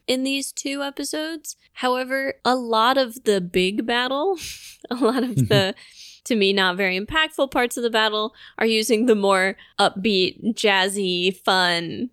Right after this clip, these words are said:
Speaker 1: battle
Speaker 2: Yeah.
Speaker 1: music, even though a lot of ships are being destroyed and a lot of people are dying.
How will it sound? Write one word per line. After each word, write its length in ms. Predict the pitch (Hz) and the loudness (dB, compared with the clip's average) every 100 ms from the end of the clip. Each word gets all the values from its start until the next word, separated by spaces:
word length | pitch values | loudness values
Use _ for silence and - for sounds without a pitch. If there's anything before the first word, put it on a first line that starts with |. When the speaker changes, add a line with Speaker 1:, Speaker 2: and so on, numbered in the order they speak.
| - | 0
Speaker 1:
battle 300 | - - - | 4 4 4
Speaker 2:
Yeah. 40 | |
Speaker 1:
music, 520 | 196 196 190 175 175 _ _ | 2 0 0 -2 -4 _ _
even 320 | 339 392 370 | 4 4 4
though 260 | 339 359 294 | 4 4 4
a 60 | |
lot 260 | 247 233 277 | 4 4 4
of 140 | 240 | 2
ships 280 | - 269 247 | 0 -2 0
are 60 | 220 | 2
being 280 | 208 190 180 | 2 2 0
destroyed 420 | 185 - 185 175 | -2 2 2 2
and 100 | 180 | 2
a 60 | 185 | 2
lot 140 | 185 | 0
of 60 | 175 | 0
people 260 | 196 - | -4 -2
are 80 | 101 | -2
dying. 640 | 120 92 57 50 - - | 0 -2 -4 -8 -12 -14